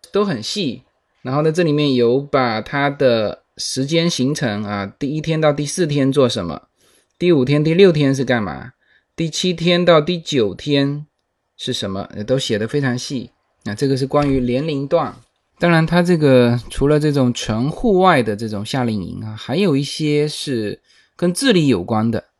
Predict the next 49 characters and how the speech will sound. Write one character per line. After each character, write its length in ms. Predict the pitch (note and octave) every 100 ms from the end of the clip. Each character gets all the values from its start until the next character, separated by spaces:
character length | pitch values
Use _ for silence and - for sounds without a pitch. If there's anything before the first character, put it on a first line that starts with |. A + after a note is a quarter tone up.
| _ -
啊， 120 | A2+
比 120 | A#2
如 100 | A#2
说 180 | B2+ D3+
类 160 | D#3 D3+
似 140 | C#3+
机 160 | C3+ F#3
器 160 | -
人 500 | F3 F#2+ F#2+ B2 D#3
这 220 | D3+ D3
种 400 | B2 G#2 E2 C#2 D2 A#2+ _ _
方 280 | - D#3 D#3+
向 300 | E3+ G3+ B2
的 200 | F2+ - -
夏 200 | - C3+
令 180 | A#2+ G#2
营。 160 | A#2 C3
好， 180 | B2+ -
这 120 | F#3
个 140 | D#3+ C#3+
是 640 | - D3+ C3+ B2 A#2 A2+ A#2 - -
大 300 | G#3 F3+ C#3
致 320 | - E3 B2+
的， 160 | G#2
就 140 | G2 A2+
是 100 | A#2
美 340 | A2 A2 F#2+
国 220 | G2 C3
本 320 | D#3+ - C3+ F#3
土 180 | C#3+
夏 220 | A2 - C3+
令 180 | A#2+
营 160 | G2+ F#2+
的 120 | G#2
它 120 | G#2+
的 80 | C3
本 320 | B2 C3 E2
社 280 | G#2 G#3+ F3+
的 100 | A#2
机 240 | G2 C3 C3+
构。 260 | E3 A#2 _ _ _
那 120 | -
这 120 | B2 E3+
个 100 | D3+
大 100 | D#3
概 160 | D3+
就 100 | C#3
是， 440 | C3 B2+ G#2+ F#2+ -
呃， 640 | G#2 G2+ F#2+ F2+ D2 A2